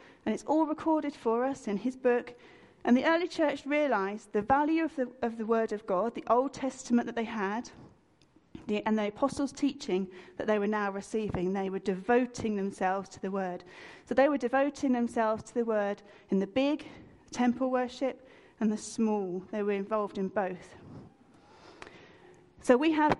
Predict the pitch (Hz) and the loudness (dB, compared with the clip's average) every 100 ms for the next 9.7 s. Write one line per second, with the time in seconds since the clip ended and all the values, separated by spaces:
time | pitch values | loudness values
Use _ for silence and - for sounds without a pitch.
0 | - 269 302 330 240 208 285 285 - - | -6 0 4 6 4 0 0 -2 -4 2
1 | 320 302 233 202 185 180 190 - - - | 4 4 0 -2 -2 -4 -8 -10 -12 -16
2 | - 269 247 247 247 233 190 190 190 202 | -2 2 4 2 2 0 -2 -2 -4 -4
3 | - - 311 302 302 294 240 185 170 165 | -6 -2 0 0 0 0 0 -2 -6 -8
4 | - - - - 247 294 294 277 247 - | -18 -20 -10 0 2 4 2 -2 -4 -6
5 | - 294 294 254 240 - - 285 - - | 0 0 2 -2 -4 -8 -2 0 0 2
6 | 240 214 226 226 185 175 208 208 226 262 | 2 2 -2 0 0 0 -2 0 2 2
7 | 285 - 269 254 247 - 220 214 - - | 2 2 2 2 0 0 0 -2 -6 -2
8 | 226 220 208 180 - 196 196 208 240 247 | 0 0 0 -2 -4 -6 -4 0 2 0
9 | 233 220 220 214 170 170 | -2 -2 0 -2 -4 -6